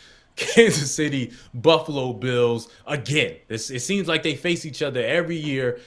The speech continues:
and one of those two teams goes to the Super Bowl. It's usually the Kansas City Chiefs. Let's see if the Buffalo Bills can change what happens, change their fortune. So we're gonna talk about that next, coming up on the Sunday Spread.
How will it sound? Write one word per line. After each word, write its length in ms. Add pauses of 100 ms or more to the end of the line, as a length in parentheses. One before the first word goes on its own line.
(120)
and 160
one 140
of 80
those 260
two 80
teams 320
goes 220
to 60
the 60
Super 300
Bowl. 400 (140)
It's 160
usually 240
the 80
Kansas 340
City 180
Chiefs. 300
Let's 160
see 140
if 80
the 60
Buffalo 300
Bills 280
can 240 (260)
change 640 (200)
what 160
happens, 480
change 440
their 140
fortune. 420
So 140
we're 160
gonna 160
talk 200
about 240
that 180
next, 260
coming 220
up 200 (160)
on 120
the 60
Sunday 380
Spread. 260